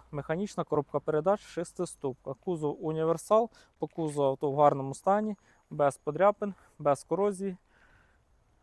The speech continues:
Проблем з корозією в цих автомобілів немає. Капот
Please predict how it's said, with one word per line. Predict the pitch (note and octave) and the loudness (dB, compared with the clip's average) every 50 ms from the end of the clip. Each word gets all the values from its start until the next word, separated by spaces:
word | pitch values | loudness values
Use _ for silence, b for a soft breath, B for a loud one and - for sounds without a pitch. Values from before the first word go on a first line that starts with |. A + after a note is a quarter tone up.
| _ _ _ - | _ _ _ -4
Проблем | D#3+ E3 D#3+ E3+ E3+ D#3+ D3 | -2 0 2 4 4 4 4
з | C3+ - | 2 -4
корозією | - D#3 D3+ D3+ D3 C3 C3 C3+ B2+ | -2 0 2 2 2 0 -2 -6 -8
в | B2+ | -6
цих | - C#3+ C3 | -8 -8 -6
автомобілів | - C3 - - C#3 C#3 C3+ C#3 C3+ C#3 C3 | -6 -8 -6 -6 -6 -6 -4 -4 -4 -4 -4
немає. | C#3+ D#3 E3 F#3+ G#3 A3+ A3+ G#3+ G#3 F3+ b b b b b b b b b b _ _ _ _ _ _ b b b b b b b b b _ _ _ _ _ _ _ _ _ _ _ _ _ _ _ _ _ _ _ | -6 -6 -6 -4 -4 -4 -4 -4 -6 -10 b b b b b b b b b b _ _ _ _ _ _ b b b b b b b b b _ _ _ _ _ _ _ _ _ _ _ _ _ _ _ _ _ _ _
Капот | - E3 D#3+ _ - D#3 C#3 _ _ | -4 -4 -4 _ -2 -2 -2 _ _